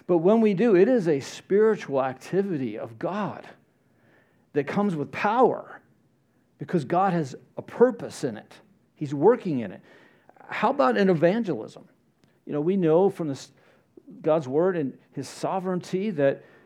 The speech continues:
uh, Jesus said, "No one can come to me except that the Father draws him." You know, that if anyone comes to Christ, it is by grace, as a gift from God. Yes, through faith, but it's by grace.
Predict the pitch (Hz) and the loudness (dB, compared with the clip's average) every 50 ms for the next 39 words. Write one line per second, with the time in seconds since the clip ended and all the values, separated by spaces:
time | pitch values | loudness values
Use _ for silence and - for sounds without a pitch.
0 | _ _ _ _ _ _ - 131 123 - - - 254 - _ _ - - - 131 | _ _ _ _ _ _ -10 -10 -8 -8 -10 -10 -14 -18 _ _ -20 -14 -10 -8
1 | 156 175 185 175 147 - - 165 151 139 143 143 147 170 190 190 180 - 175 170 | -6 -4 -4 -4 -6 -2 0 0 0 0 0 -2 -2 -2 0 -2 -2 -2 -4 -4
2 | 160 - - 165 175 175 175 - - 147 160 160 165 147 139 - - 170 165 165 | -4 -4 -6 -6 -4 -4 -6 -6 -8 -6 -6 -4 -4 -4 -6 -6 -2 -2 -2 -2
3 | 165 - 156 143 143 151 165 - - _ _ _ _ _ _ _ _ _ _ _ | -2 -4 -2 -2 0 -2 -2 -4 -8 _ _ _ _ _ _ _ _ _ _ _
4 | - - - - - 147 147 151 143 147 147 131 117 147 151 156 170 165 160 - | -16 -16 -12 -8 -4 -4 -2 -2 -2 -2 -4 -4 -2 -2 0 2 2 2 0 -2
5 | 151 131 101 87 - - _ _ _ _ _ _ _ _ _ _ _ _ _ _ | -6 -6 -6 -8 -12 -20 _ _ _ _ _ _ _ _ _ _ _ _ _ _
6 | _ _ _ _ _ _ _ _ _ _ _ _ _ _ _ _ _ _ - 139 | _ _ _ _ _ _ _ _ _ _ _ _ _ _ _ _ _ _ -4 -2
7 | 139 139 139 147 151 143 - - - 156 151 151 156 190 208 190 175 165 156 - | -2 -2 0 0 0 0 0 -4 -8 -6 -2 0 2 4 4 4 2 2 0 -2
8 | - - 170 170 170 - - 143 - - 180 175 160 - - - 156 147 135 131 | -4 -4 -2 -2 -2 -4 -6 -8 -6 -2 -2 -2 -2 -2 -4 -4 -4 -4 -4 -6
9 | 110 - - 165 156 175 196 185 147 156 165 165 185 190 196 185 160 131 - - | -8 -8 -6 -4 -4 -2 -4 -4 -4 -4 -2 0 2 2 2 2 0 0 -2 -4
10 | 147 127 - 151 127 110 120 147 185 180 - - - 175 165 151 127 156 160 170 | -6 -6 -4 -6 -8 -6 -4 -4 -4 -4 -6 -8 -8 -6 -6 -4 -2 -2 0 0
11 | 160 147 131 123 - - - _ _ _ _ _ _ - 156 190 175 151 - - | 0 0 -2 -6 -10 -16 -20 _ _ _ _ _ _ 0 2 2 2 0 -2 -8
12 | - - 247 254 196 - - 247 247 226 165 - - - 170 151 160 143 - - | -6 -4 -4 -4 -4 -2 0 0 2 2 0 0 -4 -4 -4 -4 -4 -4 -8 -8
13 | 160 175 196 190 165 180 196 196 180 147 143 | -8 -6 -6 -4 -2 -2 0 2 0 0 -2